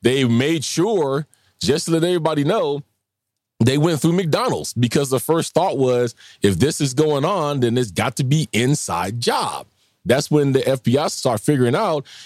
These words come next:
McDonald's don't have these game pieces at all, right? This Simon Marketing is the one who makes them and on site and the whole nine. Yes, I'm sure they maybe see the game pieces to approve them.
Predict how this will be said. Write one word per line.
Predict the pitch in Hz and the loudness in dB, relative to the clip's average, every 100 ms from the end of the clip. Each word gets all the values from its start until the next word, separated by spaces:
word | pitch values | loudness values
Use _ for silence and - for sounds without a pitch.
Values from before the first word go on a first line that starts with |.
| - | 0
McDonald's | 113 101 139 233 180 120 | 2 2 2 2 0 2
don't | 135 139 | 0 0
have | 120 151 202 | -2 -2 0
these | 131 90 | 0 2
game | 120 123 | 0 2
pieces | - 139 127 98 | 0 0 0 0
at | 101 87 | 0 0
all, | 180 80 73 | 0 -2 -6
right? | 87 98 | -2 0
This | 101 - | 0 0
Simon | 127 113 | 2 2
Marketing | 107 165 131 113 | 0 0 2 2
is | 104 | 2
the | |
one | 110 104 | 0 2
who | 117 | 2
makes | 90 123 - | 2 0 0
them | 147 160 | -2 0
and | 101 90 82 - - | 0 -2 -6 -4 0
on | 107 92 | 2 0
site | - 123 135 | -2 -2 0
and | 113 | 0
the | 90 | 0
whole | 107 107 | 2 2
nine. | 92 110 127 139 | 2 0 0 0
Yes, | 101 101 | -2 -2
I'm | 107 | -2
sure | - 127 | 0 0
they | 113 | 2
maybe | 110 110 101 | 0 0 0
see | 90 - 190 156 123 - - - - | -4 -2 -2 0 -2 -4 -12 -18 -4
the | 101 | 0
game | 95 120 110 | 2 2 2
pieces | 139 127 107 | 0 -2 -2
to | 101 | 0
approve | 82 - 254 202 | 0 0 0 2
them. | 113 101 | 0 0